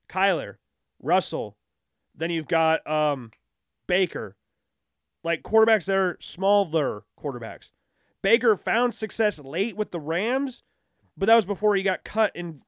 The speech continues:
Carolina. Russell Wilson was that guy in Seattle, and then now we're talking about, was he ever that good? And then Kyler tore his A C L, and Kyler's very up and down. There's probably someone else I'm forgetting about completely, but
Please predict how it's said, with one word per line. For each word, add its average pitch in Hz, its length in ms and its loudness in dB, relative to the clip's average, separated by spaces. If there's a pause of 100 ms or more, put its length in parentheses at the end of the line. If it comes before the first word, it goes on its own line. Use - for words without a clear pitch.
Carolina. 170 640 -2 (720)
Russell 220 300 2
Wilson 214 380 2
was 214 320 0
that 220 280 2
guy 139 400 -4 (120)
in 170 120 -8
Seattle, 175 680 0 (600)
and 226 140 2
then 233 60 4
now 233 100 4
we're 226 80 4
talking 220 240 2
about, 202 380 2 (460)
was 170 300 -6
he 180 160 -4
ever 208 240 4
that 120 220 -6
good? 110 260 -10 (400)
And 185 80 -2
then 190 80 0
Kyler 226 320 4
tore 208 200 4
his 180 100 -2
A 190 100 0
C 170 240 -4
L, 127 260 -4 (260)
and 165 140 -8
Kyler's 208 420 2
very 143 260 0
up 113 160 -10
and 101 120 -14
down. - 200 -18 (480)
There's 170 140 -4
probably 214 280 4
someone 202 300 -2
else 196 200 0
I'm 190 120 -6
forgetting 185 320 -4
about 180 200 0
completely, 170 480 -4
but 156 360 -4